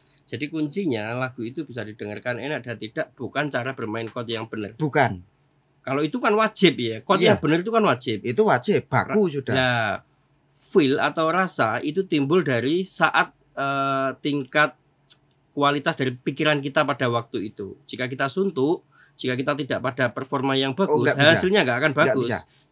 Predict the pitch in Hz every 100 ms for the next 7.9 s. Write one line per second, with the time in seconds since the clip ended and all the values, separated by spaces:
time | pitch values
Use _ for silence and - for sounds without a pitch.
0 | _ 143 131 104 127 120 117 107 104 98
1 | 95 101 110 156 165 165 151 151 160 156
2 | - 151 156 156 - 151 139 135 123 -
3 | - 156 156 180 180 - _ _ - 147
4 | - 185 208 185 160 160 156 156 151 143
5 | 139 127 - _ _ _ _ 117 110 139
6 | - 170 160 143 127 120 117 120 131 131
7 | 123 123 120 120 113 - 107 104 101